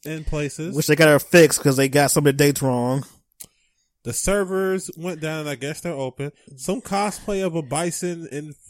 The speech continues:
Speaker 1: in, like, the trifecta of Guiles.
Speaker 2: Oh, yeah, that was a cute, that was a cute picture.
Speaker 1: Um, Resident Evil two costume release trailer.
Speaker 2: Oh, yeah. Love that costume pack.
Speaker 1: Uh,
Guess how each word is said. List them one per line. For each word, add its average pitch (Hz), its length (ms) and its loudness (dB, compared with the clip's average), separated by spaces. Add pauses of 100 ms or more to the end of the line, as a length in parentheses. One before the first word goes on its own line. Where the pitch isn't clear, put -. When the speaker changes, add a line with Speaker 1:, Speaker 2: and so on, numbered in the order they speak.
(100)
Speaker 1:
in, 143 220 -6
like, 135 280 -8
the 120 100 -6
trifecta 160 640 -6
of 147 220 -8
Guiles. 131 640 -8
Speaker 2:
Oh, 165 140 4
yeah, 170 320 8
that 143 140 6
was 147 120 0
a 139 40 -6
cute, - 240 -8
that 135 60 0
was 131 100 -2
a - 20 -12
cute - 180 -12
picture. 95 420 -10 (100)
Speaker 1:
Um, 147 760 -6 (1400)
Resident 185 460 -2
Evil 180 300 -2
two 196 360 -4
costume 190 680 -8
release 185 680 -6 (280)
trailer. 196 680 -4 (360)
Speaker 2:
Oh, 196 160 -4
yeah. 233 680 0 (540)
Love 180 200 -6
that 117 120 -4
costume 107 400 -12
pack. 101 400 -10
Speaker 1:
Uh, 160 580 -2